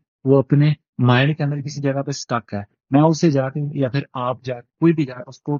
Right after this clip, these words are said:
ایک چھوٹا سا مشورہ دیتا ہے، جس کی وجہ سے اس کے مائنڈ کی سائیڈ کا ہو جائے، بندے کے لیے آپ نے جو پر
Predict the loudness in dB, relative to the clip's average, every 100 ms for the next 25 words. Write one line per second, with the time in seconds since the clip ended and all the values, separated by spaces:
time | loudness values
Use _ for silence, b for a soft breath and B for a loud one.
0 | _ -16 -16 _ 0 4 6 4 4 0
1 | -2 -2 -2 -6 -8 -8 _ -6 -6 0
2 | 0 2 0 -2 -4 -8 -10 -16 -20 -20
3 | _ _ _ _ _ -6 -4 -4 -6 -10
4 | -16 _ _ _ _ _ 4 6 4 2
5 | 0 0 -2 -2 0 2 0 0 -2 -6
6 | _ _ _ _ -8